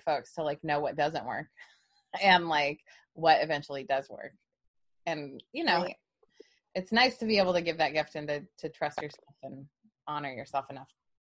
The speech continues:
Speaker 1: to be ready for that gift. Um, so when did you come out as queer, and how did that kind of, like,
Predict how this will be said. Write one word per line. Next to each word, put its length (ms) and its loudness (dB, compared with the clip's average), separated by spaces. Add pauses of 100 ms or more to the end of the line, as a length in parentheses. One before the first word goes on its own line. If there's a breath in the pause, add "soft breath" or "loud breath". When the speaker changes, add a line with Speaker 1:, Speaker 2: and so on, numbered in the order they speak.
Speaker 1:
to 100 -6
be 200 -6
ready 240 -2
for 140 -10
that 260 -8
gift. 280 -6 (600 soft breath)
Um, 540 6 (320)
so 260 6 (140)
when 260 6
did 180 0
you 240 4
come 260 0
out 200 6
as 140 0
queer, 500 2
and 140 2
how 160 0
did 140 2
that 200 4
kind 180 -2
of, 100 -2
like, 380 2